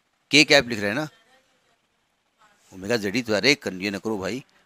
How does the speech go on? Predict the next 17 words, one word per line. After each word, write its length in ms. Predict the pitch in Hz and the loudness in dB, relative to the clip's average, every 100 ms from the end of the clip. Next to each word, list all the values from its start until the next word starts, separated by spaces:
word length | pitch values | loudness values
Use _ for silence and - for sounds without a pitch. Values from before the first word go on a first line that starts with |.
| _ 104 | _ -4
बड़ी 160 | 113 | -4
मुश्किल, 300 | 117 110 139 | -2 -4 -2
तो 80 | 127 | 4
आंखें 320 | 120 113 139 | 2 2 -4
तो 120 | 120 | -4
टरो 680 | 110 - _ - _ - 123 | -10 -16 _ -20 _ 0 2
टरो 240 | 127 131 120 | 2 0 2
देख 220 | 127 131 | 2 4
रहे 180 | 135 135 | 0 -2
हैं। 100 | 135 _ _ _ | -6 _ _ _
के 120 | 135 135 | 4 6
कैप 180 | 143 127 | 4 2
इसके 220 | - 151 | 2 2
पास 260 | 151 147 143 | 4 4 4
आ 80 | |
रहा 100 | 143 | 4
है, 140 | 143 | 2